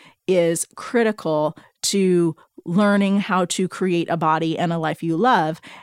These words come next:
And unfortunately, connecting with your body is a very,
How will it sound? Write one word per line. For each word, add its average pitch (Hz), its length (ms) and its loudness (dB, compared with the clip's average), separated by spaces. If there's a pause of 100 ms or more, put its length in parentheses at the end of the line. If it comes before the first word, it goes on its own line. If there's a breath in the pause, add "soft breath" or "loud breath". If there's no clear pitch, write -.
(140)
And 180 400 0
unfortunately, 185 800 -2
connecting 214 480 0
with 190 160 -2
your 175 100 -2
body 165 320 0
is 165 140 -4
a 180 60 -4
very, 196 280 0